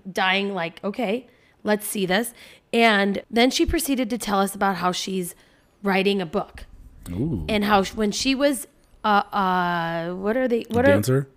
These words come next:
Speaker 1: n-, not a dancer, but what is it when you're, you're, uh, an escort? When
Speaker 2: Okay.
Speaker 1: she was an escort, she became a, the person she was with, hi-, his mistress.
Speaker 2: Okay.
Speaker 1: He knew,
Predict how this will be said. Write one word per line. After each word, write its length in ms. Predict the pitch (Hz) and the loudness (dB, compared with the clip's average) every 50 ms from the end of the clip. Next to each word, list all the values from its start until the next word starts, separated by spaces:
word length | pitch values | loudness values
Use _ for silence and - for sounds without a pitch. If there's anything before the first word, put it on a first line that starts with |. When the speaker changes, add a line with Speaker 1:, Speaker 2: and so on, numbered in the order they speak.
| _ - | _ -12
Speaker 1:
n-, 120 | 220 - _ - | -12 -10 _ -6
not 320 | 240 226 254 254 277 302 | -2 2 4 4 4 4
a 20 | 240 | 4
dancer, 280 | 285 277 262 - 247 208 | 4 2 4 2 0 0
but 180 | 214 226 - | 0 -2 -2
what 160 | 214 240 247 | 0 0 0
is 140 | 262 254 202 | 0 0 -2
it 100 | 262 - | -2 -2
when 140 | 240 233 226 | -2 -2 0
you're, 380 | 220 214 214 208 202 196 208 - - - - - - _ _ _ _ _ _ - | 0 2 2 2 2 2 0 -4 -12 -20 -20 -20 -20 _ _ _ _ _ _ -14
you're, 500 | - 202 - - 214 220 226 220 214 214 | -14 -12 -10 -6 -2 2 4 4 4 4
uh, 600 | 214 202 185 185 180 180 175 170 170 170 - - - - _ _ _ _ _ _ _ _ _ _ - | 2 2 2 0 0 -2 -2 -4 -4 -6 -8 -10 -14 -16 _ _ _ _ _ _ _ _ _ _ -6
an 100 | 254 254 226 | -2 2 2
escort? 500 | 240 233 - - - 156 - - - - _ _ _ - - - - | 2 2 2 0 -6 -6 -6 -8 -14 -20 _ _ _ -20 -20 -16 -6
When 140 | - 220 208 | 0 2 2
Speaker 2:
Okay. 80 | 202 208 | 2 2
Speaker 1:
she 60 | 254 | 4
was 160 | 247 247 202 | 4 4 4
an 80 | 254 - | 4 4
escort, 580 | - 254 294 - - - 196 180 160 175 - - - - - - | 4 2 2 2 0 -2 -2 0 -2 -2 -4 -8 -18 -20 -18 -10
she 220 | - - - 254 | -6 -2 -2 0
became 680 | 202 226 233 208 - - 240 240 247 262 294 311 320 320 - - - _ _ - | 0 0 -2 0 0 0 2 2 2 2 0 0 -2 -4 -8 -16 -20 _ _ -4
a, 520 | - 214 208 208 202 196 196 196 190 190 196 - _ _ _ _ _ _ _ _ _ _ _ _ _ _ _ _ _ _ _ _ _ _ _ _ _ _ _ _ _ _ _ - | 0 4 4 6 6 6 6 4 2 0 -4 -10 _ _ _ _ _ _ _ _ _ _ _ _ _ _ _ _ _ _ _ _ _ _ _ _ _ _ _ _ _ _ _ -6
the 140 | 190 196 | -4 0
person 320 | - - 208 196 - - 226 | 4 4 4 4 4 0 -4
she 140 | 202 - 240 | -2 0 0
was 160 | 240 233 190 196 | 0 0 2 0
with, 280 | 190 190 196 - - _ _ _ _ _ - | -2 -2 -2 -6 -20 _ _ _ _ _ -12
hi-, 240 | - - 220 - - - _ - | -6 -2 -2 -4 -4 -6 _ -14
his 320 | - - 220 214 208 180 | -6 2 2 2 4 4
mistress. 640 | 214 208 196 - - - - 98 - - - - - _ _ - | 4 2 2 2 0 -6 -8 -10 -10 -12 -16 -18 -18 _ _ -10
Speaker 2:
Okay. 260 | - - 98 101 107 | -4 -2 -2 -2 -2
Speaker 1:
He 320 | - - - - 262 302 359 | -6 -6 0 2 4 6 6
knew, 460 | 349 330 320 311 311 302 302 - - | 6 6 4 4 2 2 0 -2 -6